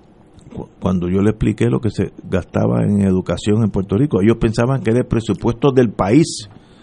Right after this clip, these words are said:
del, dice, pero cu-, billones de do-, dólares, pero los dólares de ustedes son igual que los dólares americanos.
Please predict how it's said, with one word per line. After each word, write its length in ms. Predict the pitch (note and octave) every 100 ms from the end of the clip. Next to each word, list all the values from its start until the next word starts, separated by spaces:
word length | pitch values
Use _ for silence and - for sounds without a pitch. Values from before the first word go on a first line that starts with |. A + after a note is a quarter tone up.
| - - -
del, 200 | - G#2+ -
dice, 280 | F#2+ F#2+ F2
pero 160 | F2 E2+
cu-, 240 | E2+ F#2 - - - -
billones 500 | F2+ G2 A2+ F3 C3+
de 120 | G2+
do-, 180 | E2 - -
dólares, 420 | F2 C3+ F3+ F3
pero 180 | A2+ G#2
los 220 | G2+ G2+
dólares 320 | G#2+ D#3 F3
de 60 | F3+
ustedes 380 | D3+ D#3+ E3+ D#3
son 300 | D3 D#3+ - -
igual 300 | A#2 A2 C3+ -
que 80 |
los 120 | D3 A2
dólares 360 | B2+ D#3 D3+ D3
americanos. 560 | C#3+ C#3+ C#3+ F3+ -